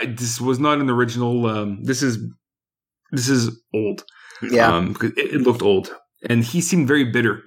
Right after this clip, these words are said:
Speaker 1: and it kinda just ends in a bitter way. So I was very surprised, uh, it was actually added on.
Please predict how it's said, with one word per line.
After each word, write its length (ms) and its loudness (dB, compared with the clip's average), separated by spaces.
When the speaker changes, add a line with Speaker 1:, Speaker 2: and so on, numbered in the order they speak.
Speaker 1:
and 100 -4
it 80 -2
kinda 220 2
just 240 -2
ends 240 -2
in 100 2
a 40 2
bitter 240 2
way. 280 2
So 120 0
I 20 4
was 60 2
very 160 2
surprised, 720 0
uh, 160 0
it 120 2
was 100 2
actually 300 0
added 240 0
on. 280 0